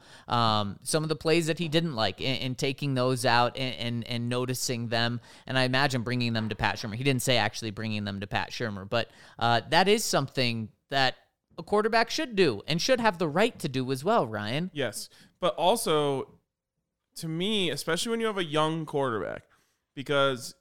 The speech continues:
Speaker 2: younger guys aren't gonna speak their mind as much. It's just a fact of the N F L. The
Speaker 1: That's
Speaker 2: coach
Speaker 1: true.
Speaker 2: needs to be asking the player, "Do you like this play?
Speaker 1: Right.
Speaker 2: Do you understand why the concepts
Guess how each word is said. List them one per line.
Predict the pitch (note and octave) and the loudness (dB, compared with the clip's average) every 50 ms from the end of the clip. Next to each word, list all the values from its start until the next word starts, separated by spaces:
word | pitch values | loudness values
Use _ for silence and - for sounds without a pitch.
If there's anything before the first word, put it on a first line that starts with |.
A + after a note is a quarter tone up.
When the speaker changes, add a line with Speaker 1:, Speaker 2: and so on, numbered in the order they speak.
| _ _ | _ _
Speaker 2:
younger | A2 C3+ D3 D#3 F3 F3+ G3+ F#3+ | -8 -6 -6 -4 -2 -2 -2 -2
guys | F3+ G#3 G3 F#3+ F#3 E3+ E3 D#3 | 0 2 4 6 6 6 4 2
aren't | D3+ D3 D3 D3 | 0 0 -2 -2
gonna | D#3+ D3 C#3+ | -4 -6 -6
speak | - - C#3+ B2+ | -6 -6 -6 -6
their | - C3 | -4 -4
mind | B2 A#2+ A2 G#2+ G2+ E2+ | -4 -2 -4 -4 -6 -8
as | C#2 - | -12 -14
much. | - B1+ - - - | -14 -14 -14 -14 -14
It's | - - - | -16 -14 -12
just | A2 G#2 - - - - - - - _ _ _ - | -12 -10 -10 -12 -12 -14 -16 -20 -20 _ _ _ -20
a | A2+ | -18
fact | A2+ - - A#2 A#2+ C3 C3 - | -10 -6 -2 -2 -2 -2 -4 -6
of | B2+ A2+ G2+ | -8 -8 -8
the | A2 G#2+ | -8 -6
N | G#2 G2+ | -6 -6
F | G2+ G#2 - | -8 -8 -8
L. | G2 D2+ - - - _ _ _ _ _ _ _ _ _ _ _ | -10 -10 -10 -10 -14 _ _ _ _ _ _ _ _ _ _ _
The | C#3+ C#3+ C3+ C#3 C#3 C#3 - | -16 -12 -10 -10 -10 -10 -10
Speaker 1:
That's | - B2 A2+ | -12 -2 2
Speaker 2:
coach | F3 G3+ G#3+ A3+ | 4 6 6 4
Speaker 1:
true. | D#3+ A#2 A2 G#2+ G#2+ - - _ _ _ _ _ | 4 0 -4 -4 -6 -10 -14 _ _ _ _ _
Speaker 2:
needs | E3 E3 E3 E3+ E3 - - | -8 -6 -4 -4 -4 -4 -6
to | E3 D3+ | -6 -4
be | D3+ D3+ - | -4 -4 -2
asking | - C3 C3+ D3+ D#3 - - - E3 D#3 D#3 D3+ D3 D3+ D3 _ _ _ _ _ _ _ _ _ | 0 2 2 2 0 -2 -6 -8 -8 -6 -6 -6 -8 -10 -10 _ _ _ _ _ _ _ _ _
the | - B2+ | -20 -20
player, | - - - D3+ D3+ C#3+ C3+ B2 A#2 A2+ G#2+ G#2 A2 - _ _ _ _ _ _ _ _ _ - | -18 -8 -2 2 2 4 4 2 0 -2 -4 -6 -10 -14 _ _ _ _ _ _ _ _ _ -10
"Do | C#3+ C#3+ | -8 -6
you | D3 D3+ D3 C#3 | -4 -4 -4 -2
like | C3 B2+ B2 A#2 - | -2 -2 -2 -4 -6
this | - A2 - | -12 -16 -16
play? | - _ - C2+ - - - _ _ _ _ _ - | -16 _ -14 -14 -14 -16 -20 _ _ _ _ _ -10
Speaker 1:
Right. | G#2+ G#2+ | -6 -4
Speaker 2:
Do | B2 | 0
you | D3 D3+ | 0 0
understand | E3 F3 F3+ F3 - - - - F3+ F3 F3 F3 E3+ E3+ D#3+ C#3+ | 0 0 -2 -4 -4 -4 -4 -2 -2 0 0 0 -2 -2 -4 -6
why | C3+ B2 C3+ D3 D3+ D#3 D#3 D#3 | -6 -4 0 2 4 4 4 2
the | D3+ C#3 C3+ | 2 -2 -4
concepts | - - D#3 D3 D3+ D3+ D3+ - D3 C3+ - | -6 -4 -2 -2 -2 -2 -2 -2 -2 -4 -4